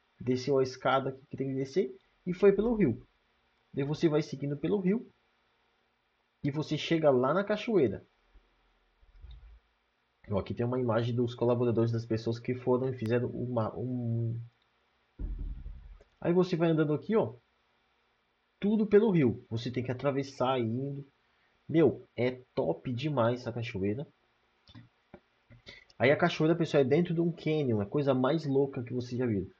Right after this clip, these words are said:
Quem não foi ainda, recomendo demais vocês irem. Então você vai andando por aqui e você vai chegar aqui nessa ca-, na cachoeira. Ó, o nome também da cachoeira é Cachoeira do, dos Carneiros. Mas o pessoal chama ela demais de Cachoeira do Rio Lines.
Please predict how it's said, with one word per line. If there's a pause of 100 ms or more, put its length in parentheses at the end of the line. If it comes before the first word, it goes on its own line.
(260)
Quem
não
foi
ainda,
recomendo
demais
vocês
irem. (420)
Então
você
vai
andando
por
aqui (200)
e
você
vai
chegar
aqui
nessa
ca-,
na
cachoeira. (340)
Ó,
o
nome
também
da
cachoeira
é
Cachoeira
do, (120)
dos
Carneiros. (340)
Mas
o
pessoal
chama
ela
demais
de
Cachoeira
do
Rio
Lines.